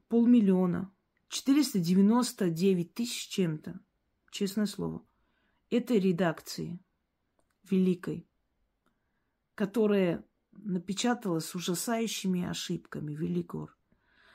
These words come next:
со страшными уродствами просто. Ни дизайна книги, ничего. Я люблю эти книги, потому что это моё, знаете, детище, первые дети.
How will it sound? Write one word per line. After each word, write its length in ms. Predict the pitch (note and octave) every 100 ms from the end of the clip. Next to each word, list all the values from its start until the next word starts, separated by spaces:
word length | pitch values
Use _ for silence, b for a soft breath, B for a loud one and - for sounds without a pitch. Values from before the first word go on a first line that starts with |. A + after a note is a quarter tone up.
| b
со 220 | - -
страшными 920 | G3 - A3+ A#3+ A3 - F3 E3 F3+ F3
уродствами 960 | F#3+ G3 G#3 G3 - - E3+ D#3+ E3
просто. 640 | - D#3+ D#3 C#3+ - D3+ - B B B B -
Ни 180 | G3 B3
дизайна 760 | F#3+ A#3+ G3 A3+ G#3+ G3 F#3+
книги, 360 | F#3+ F#3+ F3 F3
ничего. 340 | F3+ - G3
Я 180 | G3+ B3
люблю 300 | C#4 D4 E4
эти 200 | A#3+ -
книги, 320 | - F3+ E3+
потому 240 | - G#3
что 140 | G#3 F#3+
это 160 | G3
моё, 400 | G3 F#3+ G3 F#3 F#3 B B B
знаете, 280 | G#3 B3 G3+
детище, 580 | D#3 G3+ G3+ E3+ - F3
первые 460 | A3 G#3+ F#3+ F#3+
дети. 520 | E3 F#3 E3+ - D#3